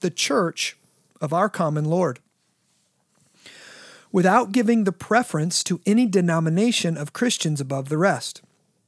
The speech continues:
in such a manner that all ecclesiastical persons, whatever, shall enjoy the full, free, and unquestioned liberty of discharging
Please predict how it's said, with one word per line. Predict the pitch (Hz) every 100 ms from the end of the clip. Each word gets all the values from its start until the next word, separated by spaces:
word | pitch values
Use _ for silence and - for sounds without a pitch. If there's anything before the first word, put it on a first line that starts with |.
| _ _ _ _ _ -
in | - 180
such | - 254 330
a |
manner | 285 185 147 160 190 - - - - -
that | 196 -
all | 185 208 240 269 294 220
ecclesiastical | 202 - - 233 240 226 196 196 - 202 - 202 233 _ _ _
persons, | - 180 156 - 120 185 - - _ _ _ _ _ _ _ _ _ _ - - - - - _
whatever, | 156 185 226 262 277 - _ -
shall | - 190 175
enjoy | 180 156 160 185 190
the | 160
full, | 139 - 208 247 302 -
free, | - 220 214 208
and | 185 165
unquestioned | 170 262 294 - 196 - 214 202 -
liberty | 175 226 285 208 127 156 - _ - - - -
of | 175 139
discharging | 226 - - 214 175 156 165